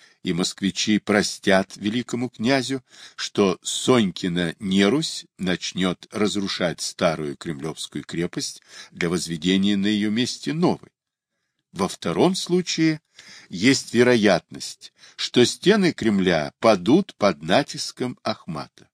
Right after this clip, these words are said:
И в том и в другом случае для замысла Фиораванти открывался простор. Но победа Ивана, конечно, предпочтительнее.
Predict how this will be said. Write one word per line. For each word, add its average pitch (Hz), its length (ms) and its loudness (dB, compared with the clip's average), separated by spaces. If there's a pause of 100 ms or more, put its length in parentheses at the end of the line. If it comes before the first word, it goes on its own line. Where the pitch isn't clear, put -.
(880)
И 135 140 6
в - 80 -2
том 208 260 8
и 202 60 6
в 170 40 0
другом 170 380 4
случае 131 680 0 (380)
для 107 240 4
замысла 101 680 0
Фиораванти 98 960 0 (380)
открывался 98 840 0
простор. - 680 -8 (1300)
Но 123 280 2 (100)
победа 92 460 2
Ивана, 87 320 0
конечно, 82 640 -4
предпочтительнее. - 1200 -14